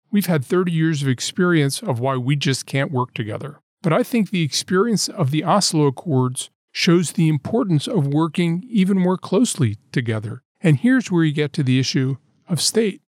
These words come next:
I think the issue is that there needs to be a greater integration rather than less. But there needs to be some supervision, some assurances that Palestinians are getting the freedom that they need, and assurances that the Israelis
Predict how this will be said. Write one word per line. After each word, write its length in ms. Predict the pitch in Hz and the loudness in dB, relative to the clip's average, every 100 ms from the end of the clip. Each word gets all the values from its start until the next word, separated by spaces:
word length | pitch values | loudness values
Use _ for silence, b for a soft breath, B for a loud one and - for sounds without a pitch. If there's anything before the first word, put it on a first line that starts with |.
| _ | _
I 80 | 214 | -2
think 260 | - 285 - | 2 2 2
the 200 | 165 190 | -2 0
issue 420 | 214 - 190 175 262 | 0 0 0 0 0
is 180 | 160 | 0
that 140 | 156 160 | 0 0
there 100 | 160 | 2
needs 300 | 165 226 - | 2 2 0
to 100 | 185 | -2
be 200 | 185 170 | 0 0
a 40 | |
greater 400 | 135 175 180 175 | 0 0 0 0
integration 760 | 160 131 139 123 120 - 120 117 _ _ | 0 -2 0 0 -2 -2 -4 -4 _ _
rather 440 | 147 127 127 123 117 | 0 0 0 -2 -4
than 280 | 233 127 123 | -2 0 0
less. 460 | 139 135 - - - _ | 0 -2 -8 -18 -20 _
But 140 | 180 | 0
there 100 | 180 | 2
needs 260 | 175 220 - | 2 2 0
to 100 | 196 | -2
be 160 | 180 180 | 0 0
some 340 | - 175 190 | 0 2 0
supervision, 800 | - - 165 185 214 247 123 104 | 0 -2 0 0 2 2 2 -2
some 260 | 110 165 147 | -2 0 2
assurances 800 | 131 - 175 190 - 180 175 - | 0 0 0 0 0 0 -2 -4
that 160 | - 151 | -4 -4
Palestinians 880 | - 135 139 - - 143 170 190 170 | -2 0 0 -2 0 2 4 2 0
are 60 | |
getting 320 | 127 131 131 123 | -2 0 0 -2
the 60 | |
freedom 440 | - 143 135 135 127 | 0 -2 0 0 -2
that 180 | 123 | -4
they 180 | 110 254 | -2 4
need, 300 | 208 170 160 b b b | 4 4 -2 b b b
and 80 | 156 | 2
assurances 680 | 156 - 185 190 - 165 143 | 2 2 2 2 2 0 0
that 180 | 151 147 | -2 -2
the 120 | 160 | 0
Israelis 720 | 127 156 175 220 117 123 - | 0 4 4 4 2 0 -6